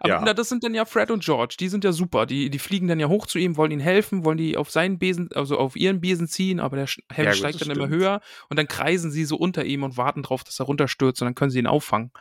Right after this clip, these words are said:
Speaker 2: Fred und George sind übrigens großartige, großartige Bezugspersonen für Harry, auch in dieser ganzen Buchreihe, ne?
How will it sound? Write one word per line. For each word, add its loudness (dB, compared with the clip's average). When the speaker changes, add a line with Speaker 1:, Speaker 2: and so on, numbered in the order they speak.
Speaker 2:
Fred 2
und -4
George 0
sind -4
übrigens -4
großartige, 2
großartige 0
Bezugspersonen -6
für -12
Harry, 0
auch 0
in -8
dieser -4
ganzen -8
Buchreihe, -4
ne? -8